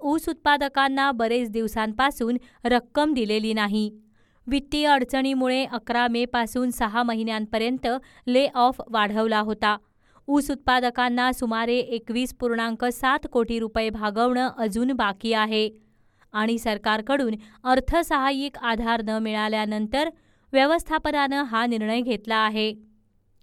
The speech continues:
कारखान्याला सुमारे एकशे पन्नास कोटी रुपयांचा तोटा झालेला आहे, त्यामध्ये कामगारांचं सुमारे दोन वर्षांचं वेतन समाविष्ट आहे.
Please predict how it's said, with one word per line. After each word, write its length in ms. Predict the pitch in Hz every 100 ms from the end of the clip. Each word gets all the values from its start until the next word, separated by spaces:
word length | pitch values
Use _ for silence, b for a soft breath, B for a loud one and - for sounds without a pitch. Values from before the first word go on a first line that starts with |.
| _ _ _ -
कारखान्याला 640 | 247 233 262 269 262 269
सुमारे 420 | 269 240 240 240
एकशे 420 | 254 240 - 254
पन्नास 440 | 247 233 226 254 -
कोटी 280 | 254 233 233
रुपयांचा 580 | 220 220 226 220 220 226
तोटा 300 | 220 208 220
झालेला 420 | 220 208 214 220 220
आहे, 360 | 214 226 302 311 b b b
त्यामध्ये 460 | 294 311 320 294 311
कामगारांचं 760 | 262 226 226 262 269 254 269
सुमारे 480 | 262 240 214 220 247
दोन 320 | 233 240 269
वर्षांचं 580 | 269 233 220 220 220 233
वेतन 380 | 214 208 240 269
समाविष्ट 600 | 262 214 214 214 208 226
आहे. 380 | 214 202 208